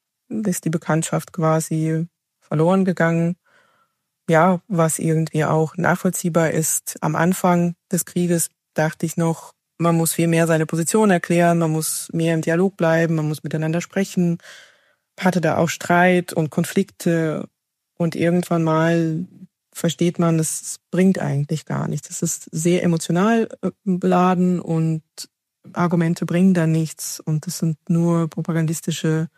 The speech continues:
Sprüche, wo nichts dahinter steckt. Und man kommt nicht mehr in die Leute ran, dass man seine Kraft dann für was anderes investiert. Und dann gehen auch solche Bekanntschaften.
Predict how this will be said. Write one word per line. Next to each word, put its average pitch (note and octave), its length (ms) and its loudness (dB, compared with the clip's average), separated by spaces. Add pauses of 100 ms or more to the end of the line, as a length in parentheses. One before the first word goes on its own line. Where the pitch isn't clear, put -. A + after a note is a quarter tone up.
(640)
Sprüche, E3+ 840 2 (440)
wo F3 140 0
nichts E3+ 200 -2
dahinter D#3+ 400 -2
steckt. - 520 -8
Und E3 180 -2
man D#3+ 120 2
kommt D#3 260 0
nicht D#3 140 -2
mehr D#3 120 2
in D3+ 60 2
die D#3 80 0
Leute D#3 380 0
ran, D#3 420 0
dass D#3 220 -4
man D#3 300 0 (500)
seine E3 300 4
Kraft - 380 0
dann D#3 220 2
für D#3 160 -4
was D#3+ 140 0
anderes D#3+ 540 0 (320)
investiert. E3+ 800 -2
Und D#3+ 280 -2
dann D#3+ 320 -2
gehen E3+ 340 0
auch - 160 -4
solche E3+ 280 -2
Bekanntschaften. D#3+ 880 -2